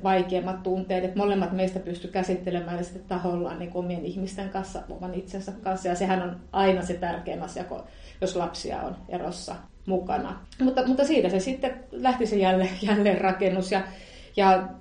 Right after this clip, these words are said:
mä kävin sitten noin vuosi eron jälkeen, niin mä kävin mun oman eroseminaarin osallistujana siis. Ja se oli käänteen tekevä kokemus sit kyllä mun selviytymiselle ja itsetuntemukselle ja jotenkin semmoisen niin kuin läheisriippuvaisuuden tunnistamiselle ja sen pohtimiselle,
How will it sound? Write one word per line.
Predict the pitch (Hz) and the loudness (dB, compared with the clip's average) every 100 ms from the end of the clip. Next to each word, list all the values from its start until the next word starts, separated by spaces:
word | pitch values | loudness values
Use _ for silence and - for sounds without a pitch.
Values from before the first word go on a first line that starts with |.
| - - | -18 -4
mä | 208 208 | 2 2
kävin | - 220 214 202 | 4 8 8 8
sitten | 214 - 202 185 - - | 4 4 2 0 -4 -8
noin | 220 226 220 214 | 0 6 6 6
vuosi | 240 196 170 - | 6 6 4 0
eron | 185 180 175 | 2 2 0
jälkeen, | 170 175 180 | -2 -2 -2
niin | 180 | -2
mä | |
kävin | 180 175 185 | -2 0 2
mun | 185 | 2
oman | 202 180 | 2 2
eroseminaarin | 175 180 180 196 190 190 208 208 | 0 0 -2 -4 -4 -4 -4 -2
osallistujana | 196 180 175 185 - 196 208 | -2 -2 -4 -4 -8 -8 -8
siis. | 214 - 226 247 - - | -8 -4 -4 -6 -10 -6
Ja | 190 | 2
se | 220 | 4
oli | 190 - - | 4 2 -4
käänteen | 185 170 170 180 | -2 -2 -2 -6
tekevä | 180 175 180 | -6 -6 -6
kokemus | 180 180 190 185 185 | -6 -8 -10 -10 -10
sit | 202 - | -10 -10
kyllä | - 175 170 | -8 -6 -6
mun | 180 175 | -8 -8
selviytymiselle | 180 180 190 190 208 208 196 185 | -6 -4 -4 -4 -6 -2 0 2
ja | 190 - - - | 2 -2 -10 -4
itsetuntemukselle | 240 247 - 175 170 170 - - 180 | -2 -2 -2 -2 -2 -4 -6 -2 0
ja | 175 175 175 - - - | 2 -2 -4 -14 -18 -6
jotenkin | 180 190 | -2 0
semmoisen | 185 180 | 0 2
niin | 185 | 4
kuin | 190 | 6
läheisriippuvaisuuden | 202 196 180 180 190 185 185 190 190 196 196 | 4 4 2 2 2 2 0 0 2 2 0
tunnistamiselle | 190 196 190 196 196 185 190 190 | 2 2 2 0 0 2 4 4
ja | |
sen | 190 196 | 2 2
pohtimiselle, | 190 185 185 185 180 175 | 2 0 0 -2 0 -2